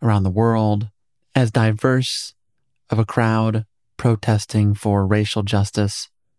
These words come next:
as we've ever seen. And I'm thinking back to that time now, and it feels far away. It was a moment of activation. It was a moment of hope inside a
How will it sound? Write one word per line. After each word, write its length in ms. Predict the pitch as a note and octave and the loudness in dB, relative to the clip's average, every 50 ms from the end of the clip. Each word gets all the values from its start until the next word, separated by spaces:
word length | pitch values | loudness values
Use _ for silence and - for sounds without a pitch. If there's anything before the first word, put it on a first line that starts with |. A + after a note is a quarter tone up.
| _ _ - | _ _ -4
as 140 | C3 A2+ A2+ | -2 0 0
we've 140 | A#2 G#2+ | 0 0
ever 160 | A#2 G#2+ A2 G#2+ | 0 0 0 -2
seen. 420 | - - A2 G2+ - - C3+ - _ _ _ _ _ _ _ _ _ - | 0 0 0 0 -2 -4 -8 -12 _ _ _ _ _ _ _ _ _ -2
And 80 | B2 | -2
I'm 120 | B2 A2+ - | -2 0 0
thinking 340 | - D#3+ - - E3 D3 | -2 -2 -2 0 0 0
back 240 | B2 B2 B2+ B2 - - | 2 2 2 0 -2 -2
to 60 | A2+ | -2
that 240 | A2+ A2 G#2+ G2+ - | 0 0 0 -2 -4
time 420 | - - G#2+ G#2+ G#2+ G#2+ G#2 G2+ | -6 -2 -2 0 0 0 0 2
now, 480 | G2 G2 F#2+ F#2 F#2 F#2 F2+ G2 - _ _ _ _ _ _ _ _ _ _ _ _ _ _ _ _ _ _ _ _ _ _ _ _ _ _ _ _ - | 2 2 2 2 0 0 -2 -4 -8 _ _ _ _ _ _ _ _ _ _ _ _ _ _ _ _ _ _ _ _ _ _ _ _ _ _ _ _ -2
and 80 | A2 | -2
it 80 | G#2+ - | 0 2
feels 240 | C3+ C3+ C3 A#2+ - | 0 0 0 0 -2
far 240 | - A2+ A2 G#2+ | -2 0 0 2
away. 380 | G2+ F#2+ F#2+ F#2+ F#2+ F#2 G2 - _ _ _ _ _ _ _ _ _ _ _ _ - - - - _ _ _ _ - | 2 2 2 0 0 -2 -4 -6 _ _ _ _ _ _ _ _ _ _ _ _ -20 -20 -20 -20 _ _ _ _ -2
It 40 | A#2+ | -2
was 140 | A2+ A2 | 0 0
a 80 | A2+ A2 | 2 2
moment 400 | A2+ A#2+ B2+ B2+ C3 B2+ - A2 | 2 2 2 2 0 0 0 0
of 60 | G#2+ | 2
activation. 960 | G#2+ G#2 G#2 G#2 - A2 G2 G#2+ G#2+ A#2 A#2+ - - A#2+ A#2 A#2 A2+ A#2 B2 - _ _ _ _ _ _ _ _ _ - | 2 2 0 -2 -2 -2 0 2 2 0 0 -2 -2 -2 -2 0 -2 -4 -6 -10 _ _ _ _ _ _ _ _ _ -4
It 60 | A2+ | -2
was 140 | G2+ G2 G2+ | 0 0 0
a 60 | G2+ | 2
moment 380 | F#2+ G2+ G#2+ A2+ A2 A2+ G#2 G2 | 2 2 2 2 2 2 2 0
of 80 | F2+ | 0
hope 420 | F2+ - A2+ A#2 A#2+ A#2+ - - - _ _ _ _ | 0 0 0 2 0 -2 -4 -8 -20 _ _ _ _
inside 600 | - G#2+ G#2 G2+ G2+ - G2+ G2+ G2+ G#2 G#2 G#2 - - | 0 2 2 0 0 0 0 2 2 2 0 0 -2 -2
a 340 | G#2+ G2 G2 F#2+ F#2 G2 | -2 0 0 0 0 -2